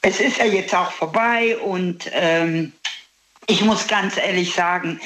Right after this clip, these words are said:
es wird viel über diese Frau geschimpft, was man alles so liest.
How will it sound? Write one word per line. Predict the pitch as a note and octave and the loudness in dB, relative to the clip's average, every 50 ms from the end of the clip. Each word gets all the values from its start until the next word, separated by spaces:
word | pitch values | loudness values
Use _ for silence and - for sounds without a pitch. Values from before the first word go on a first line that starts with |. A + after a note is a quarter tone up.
| - - - - - - | -12 -10 -10 -10 -4 -2
es | G3 F#3 - - | 0 0 0 0
wird | F#3 F#3+ F3+ F3+ - | 0 0 0 -2 -6
viel | - - - - - - - - B3 C4 C4+ B3+ A#3 | -8 -8 -8 -10 -10 -4 0 2 4 4 4 2 0
über | - A3+ A3 F3+ F#3+ F#3+ | 0 -2 0 2 2 0
diese | F#3 F#3 F#3 E3 F3+ F3+ | 0 -2 -2 -2 -2 -4
Frau | F3+ - E3 F3 E3+ F3 F3+ F3 | -4 -2 0 2 2 2 0 -2
geschimpft, | E3+ D#3+ - - - B3 B3 A#3+ A#3 - - - | -6 -8 -6 -2 0 2 2 2 0 -2 -6 -4
was | F#3+ F#3+ F#3 - - | -2 -2 -2 -2 -2
man | F#3+ F#3+ F#3 F#3 - | -2 0 0 0 0
alles | - F#3 F#3+ G3+ G3 - - - | 0 0 2 2 2 0 0 -2
so | F3+ F#3+ F#3+ | -2 -2 0
liest. | F3 E3+ F#3+ F#3 F#3 F3+ - - - - | 0 -2 -2 -2 -2 -2 -4 -6 -8 -10